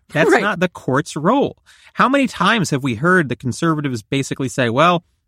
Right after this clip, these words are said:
Speaker 1: whether or not this is good policy is irrelevant. Our job is just to correctly interpret the Constitution." Uh, and yet, here they are, oddly rejecting that train of thought when the outcome is something that benefits the left.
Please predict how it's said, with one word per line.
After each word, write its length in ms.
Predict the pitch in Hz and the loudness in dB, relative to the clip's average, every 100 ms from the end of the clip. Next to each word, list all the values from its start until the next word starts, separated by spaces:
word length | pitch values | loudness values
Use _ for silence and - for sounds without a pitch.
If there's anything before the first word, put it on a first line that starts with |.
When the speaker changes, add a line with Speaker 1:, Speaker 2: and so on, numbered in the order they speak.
| _ - | _ -10
Speaker 1:
whether 300 | 143 175 175 | -2 2 2
or 60 | 139 | 4
not 240 | 151 151 | 4 4
this 160 | 151 - | 0 -2
is 160 | 123 107 | -4 -2
good 300 | 147 151 113 | 2 2 2
policy 540 | 131 127 113 - 113 | 2 2 2 -2 0
is 80 | 107 | 0
irrelevant. 540 | 101 113 120 98 95 - | 2 2 4 2 -2 -2
Our 160 | 113 113 | 2 2
job 360 | 104 101 98 98 | 2 2 2 -2
is 100 | - | -6
just 260 | 110 - | -8 -10
to 80 | - | -12
correctly 600 | - 110 101 - 107 101 | -10 -2 -2 0 -2 -2
interpret 480 | 101 98 - 101 104 | -4 -6 -6 -6 -6
the 80 | 104 | -4
Constitution." 840 | - 95 101 - 107 - - - _ _ _ - _ - | -2 -2 -4 -2 -2 -2 -8 -14 _ _ _ -20 _ -4
Uh, 160 | 104 107 | -2 0
and 140 | 127 | 2
yet, 200 | 226 262 | 2 2
here 240 | 196 254 269 | 0 2 4
they 140 | 247 | 4
are, 360 | 226 127 - _ _ - | 4 2 0 _ _ 0
oddly 640 | 180 240 269 262 254 240 | 4 4 2 2 2 2
rejecting 640 | 220 170 151 269 269 170 123 | 2 2 2 -2 0 0 2
that 240 | 107 104 | 0 0
train 280 | - 127 110 | -4 -2 0
of 120 | 104 | 0
thought 340 | - 117 127 - - | 0 2 2 0 -4
when 320 | 120 117 113 | -2 0 0
the 160 | 117 | -2
outcome 680 | 123 127 - 151 131 113 117 - - 175 | -2 -4 -4 0 2 2 -2 -6 -20 -6
is 340 | 123 123 113 - | -2 0 -2 -8
something 320 | - 139 143 | -6 -4 -4
that 120 | 131 117 | -4 -2
benefits 540 | 143 135 - 135 - | 0 0 -2 -6 -6
the 200 | 123 131 | -6 0
left. 500 | 165 220 104 - - | 0 0 -4 -18 -20